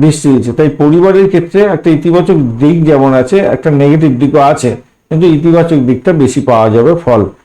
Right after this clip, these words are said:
এটা নিশ্চিতভাবেই বলা যায়। প্রেম, প্রীতি, ভালোবাসা আপনাদের দা-, পারিবারিক সদস্যদের মধ্যে মোটামুটি ঠিকঠাক থাকবে বলে আশা করছি। আর্থিক জায়গাটা দেখা যাক কি বলছে। আর্থিক জায়গাতে কেতু বসে আছে অর্থের জায়গাতে, এবং সেখানেতে রাহু এবং বৃহস্পতির দৃষ্টি পড়ছে। কেতু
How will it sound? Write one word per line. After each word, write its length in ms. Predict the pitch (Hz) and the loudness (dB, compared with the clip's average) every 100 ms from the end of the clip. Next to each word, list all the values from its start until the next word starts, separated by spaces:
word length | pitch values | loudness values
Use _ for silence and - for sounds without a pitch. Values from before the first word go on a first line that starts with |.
| _ _ | _ _
এটা 220 | 143 180 | -2 0
নিশ্চিতভাবেই 640 | 151 123 143 120 123 123 131 | 0 -2 -2 0 2 2 2
বলা 220 | 120 123 | 2 2
যায়। 160 | 165 | 0
প্রেম, 320 | 170 - 156 143 | -2 -2 -2 -2
প্রীতি, 220 | 135 131 | -2 -2
ভালোবাসা 540 | 113 117 131 127 165 | 0 2 0 0 0
আপনাদের 400 | 147 139 131 131 | -2 -4 -2 -2
দা-, 180 | 113 120 - | 0 -2 0
পারিবারিক 460 | 135 151 147 139 | 0 2 2 0
সদস্যদের 640 | - 110 113 120 117 127 | -2 -2 -2 -4 -4 -2
মধ্যে 360 | 127 131 127 185 - _ _ _ - | 0 -2 -2 -4 -6 _ _ _ -4
মোটামুটি 440 | - 175 151 143 | -2 0 0 -2
ঠিকঠাক 440 | 139 127 123 123 - | -4 -6 -2 -6 -2
থাকবে 300 | 117 113 117 | -2 0 0
বলে 160 | 123 | 2
আশা 260 | 135 - 120 | 0 0 -2
করছি। 340 | 113 104 - 60 _ _ _ _ _ _ _ _ _ _ _ - | -2 -4 -8 -14 _ _ _ _ _ _ _ _ _ _ _ -4
আর্থিক 380 | 175 - 233 | -4 0 2
জায়গাটা 340 | 202 214 214 208 | 2 2 2 2
দেখা 260 | 202 190 | 2 2
যাক 220 | 202 202 196 | 0 0 0
কি 80 | |
বলছে। 420 | 185 170 175 175 190 | 0 2 2 2 0
আর্থিক 380 | 160 160 185 | 0 -2 -2
জায়গাতে 340 | 165 180 170 165 | 0 0 0 0
কেতু 300 | 156 143 160 | 0 0 0
বসে 300 | 151 151 165 | 0 0 2
আছে 300 | 156 156 156 | 2 2 0
অর্থের 360 | 131 - 135 | -2 -2 -2
জায়গাতে, 420 | 120 127 131 139 131 | 2 2 2 2 0
এবং 240 | 131 131 | 2 -2
সেখানেতে 760 | 127 131 131 131 135 127 127 123 | -4 -2 0 0 2 2 2 0
রাহু 500 | 117 117 117 123 131 | 0 2 2 2 2
এবং 320 | 131 123 120 | 2 2 0
বৃহস্পতির 540 | 110 113 - 117 123 98 | -2 -2 -6 -4 -4 -4
দৃষ্টি 260 | 110 139 | -6 -4
পড়ছে। 320 | 123 127 143 | -2 -2 -4
কেতু 640 | 131 - 151 160 170 165 | -6 -2 -2 2 2 2